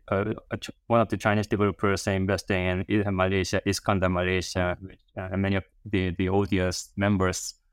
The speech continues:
listening to this podcast will be aware of, uh, the Forest City project. Um, so I'm still writing up, uh, these ones, and this is the British Academy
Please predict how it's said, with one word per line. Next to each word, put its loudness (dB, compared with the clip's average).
listening 0
to -4
this -2
podcast 0
will 0
be 0
aware 2
of, 0
uh, 2
the -2
Forest 0
City -4
project. -2
Um, 2
so -2
I'm 2
still 2
writing 2
up, 2
uh, 4
these 0
ones, 0
and 0
this -2
is -2
the 0
British -2
Academy 0